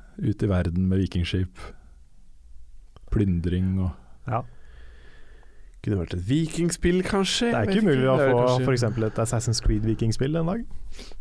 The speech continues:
Speaker 1: Nei, det er jo God of War. Eh, gå inn i
Speaker 2: Ja,
Speaker 1: norrøn
Speaker 2: det blir jo,
Speaker 1: mytologi nå.
Speaker 2: det blir jo
Speaker 3: Ja.
Speaker 2: det nå.
Speaker 1: <laughs> Det blir kjempetøft.
Speaker 2: Mm.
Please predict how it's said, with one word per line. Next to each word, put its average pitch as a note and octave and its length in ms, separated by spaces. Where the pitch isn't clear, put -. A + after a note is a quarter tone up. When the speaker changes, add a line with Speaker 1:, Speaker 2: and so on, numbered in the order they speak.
Speaker 1:
Nei, G#3 360
det D#3 140
er C3+ 220
jo D3 220
God B2+ 200
of C3+ 80
War. B2+ 200
Eh, C3+ 500
gå B2+ 160
inn B2 120
i B2+ 120
Speaker 2:
Ja, B2 80
Speaker 1:
norrøn B2+ 80
Speaker 2:
det C#3+ 100
blir C3 140
jo, D#3 80
Speaker 1:
mytologi C3 220
nå. F3 260
Speaker 2:
det B2 100
blir A2+ 100
jo G#2+ 80
Speaker 3:
Ja. C#3 180
Speaker 2:
det - 20
nå. - 120
Speaker 1:
<laughs> - 200
Det - 60
blir B2 280
kjempetøft. - 440
Speaker 2:
Mm. B2 300